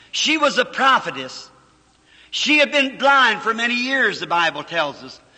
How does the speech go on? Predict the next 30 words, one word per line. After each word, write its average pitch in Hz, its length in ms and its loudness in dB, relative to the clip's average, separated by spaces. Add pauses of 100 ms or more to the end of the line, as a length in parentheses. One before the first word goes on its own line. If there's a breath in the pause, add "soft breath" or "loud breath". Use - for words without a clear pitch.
(180 loud breath)
She'd 277 320 0
lived 262 260 2
with 254 100 2
a 240 100 4
husband 247 440 2
seven 247 420 0
years 233 260 0
from 233 180 -4
her 220 120 0
virginity, 240 560 -4
but 233 220 -2
she 240 120 -6
was 220 180 -8
about 208 340 2
eighty-four 254 680 0
years 240 400 -4
old, 196 300 -4
the 147 80 -10
Scripture - 540 -10
says. 107 420 -14 (1500)
About 202 340 0
fourscore 226 640 -6
and 208 120 -10
four, 165 340 -8
I 123 140 -8
believe, 113 380 -18 (920)
which 208 200 -4
would 233 120 -10
be 240 160 -2
eighty-four. 226 640 -6